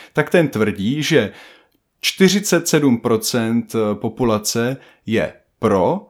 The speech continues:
homosexuální manželství, ale čtyřicet osm procent populace je proti. Ten rozdíl není velký, je to jedno procento, ale ukazuje to, že většina té společnosti je na, eh, je proti redefinici manželství.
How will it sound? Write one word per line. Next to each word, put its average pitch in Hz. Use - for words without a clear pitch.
homosexuální 107
manželství, 98
ale 101
čtyřicet 175
osm 104
procent 104
populace 110
je 131
proti. -
Ten 139
rozdíl 147
není 180
velký, 104
je 139
to 143
jedno 139
procento, 113
ale 135
ukazuje 156
to, 110
že 131
většina 117
té 123
společnosti 135
je 117
na, 123
eh, 110
je 123
proti 135
redefinici 92
manželství. 85